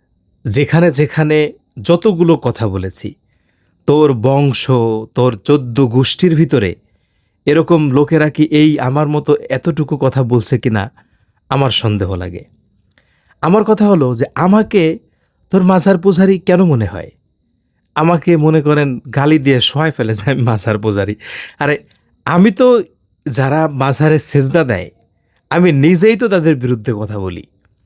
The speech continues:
তাহলে আমাকে তোরা মাঝহার পূজারী কেন বলবি? আমি কথায় কথায় বলি যে আমি সুন্নি, আমি এই কথাটা বলি আমি সুন্নি। আমি যে বলি যে আমি সুন্নি, এই কথাটা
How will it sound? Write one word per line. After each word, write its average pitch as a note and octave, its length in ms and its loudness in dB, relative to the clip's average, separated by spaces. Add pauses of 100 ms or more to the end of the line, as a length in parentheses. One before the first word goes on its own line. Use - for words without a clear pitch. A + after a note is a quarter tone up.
(280)
তাহলে E3+ 320 2
আমাকে F3 360 0
তোরা F3+ 240 0
মাঝহার D3+ 320 0
পূজারী D3+ 340 0
কেন C3+ 240 -2
বলবি? B2+ 340 -2 (560)
আমি D3+ 300 2
কথায় D3 320 -2
কথায় C#3+ 320 -2
বলি A#2 300 0
যে A#2 140 -2
আমি G2 360 -2 (100)
সুন্নি, A2+ 520 0 (460)
আমি A2 260 -2
এই A2 140 -4
কথাটা A#2+ 360 -2
বলি A2+ 280 -2 (380)
আমি A#2+ 220 2
সুন্নি। G2 420 -4 (120)
আমি D3+ 220 2
যে G3+ 160 2
বলি D#3 340 0
যে C3 220 -2
আমি C3+ 220 -4
সুন্নি, B2 540 -2 (760)
এই G3+ 140 2
কথাটা D3 600 0